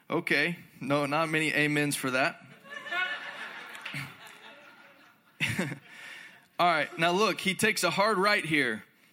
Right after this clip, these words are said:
in his letter. He says, "The body is not meant for sexual immorality, but for the Lord, and the Lord for the body."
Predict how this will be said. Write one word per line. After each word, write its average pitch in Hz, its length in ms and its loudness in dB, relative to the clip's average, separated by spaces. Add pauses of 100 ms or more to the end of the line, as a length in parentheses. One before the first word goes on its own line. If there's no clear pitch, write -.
in 170 140 0
his 160 200 0
letter. 165 320 4
He 165 120 0
says, 175 360 2
"The 165 100 4
body 202 600 2
is 175 200 0
not 185 280 2
meant 185 460 2 (100)
for 175 200 0
sexual 208 680 0
immorality, 165 920 2 (400)
but 160 140 0
for 202 300 0
the 190 100 2
Lord, 175 580 2
and 165 140 -4
the 165 80 0
Lord 160 580 2 (360)
for 165 220 -6
the 170 100 0
body." 170 480 -2